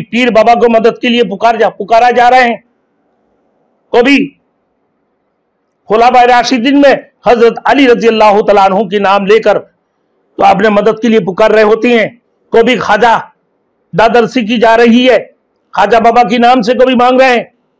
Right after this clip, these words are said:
तो ये लोग अल्लाह ताला की प्यारे महबूब है और साले लोग हैं, निकार लोग हैं, ये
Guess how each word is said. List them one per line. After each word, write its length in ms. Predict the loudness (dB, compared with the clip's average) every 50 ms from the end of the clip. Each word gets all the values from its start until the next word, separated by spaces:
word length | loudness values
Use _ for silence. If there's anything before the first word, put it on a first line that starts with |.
| _ _ _ _ _ _ _ _ 0
तो 80 | 0 2
ये 160 | 2 2 2
लोग 160 | 4 2 2 0
अल्लाह 320 | 0 -2 0 0 0 0 0
ताला 280 | 0 0 2 2 0
की 160 | 0 -2 -6 -4 -2
प्यारे 340 | 0 0 2 2 2 2 2
महबूब 400 | 2 0 0 0 0 2 2 4
है 120 | 2 2 0 -2 -10 _ _ _ _ _ _ _ _ _ _ _ -2
और 180 | 0 0 0 -2
साले 480 | -4 -10 -4 -2 0 2 2 2 2 2
लोग 260 | 2 2 2 2 2
हैं, 180 | 0 0 0 -2 -6 _ _ _ _ _ -6
निकार 580 | -2 -2 -2 -2 -2 -2 0 2 2 2 2 4
लोग 240 | 4 4 4 2
हैं, 200 | 2 2 2 0 0 -4 -10 _ _ _ _ _ _ _ _ _ _ _ -6
ये 200 | -2 0 2 2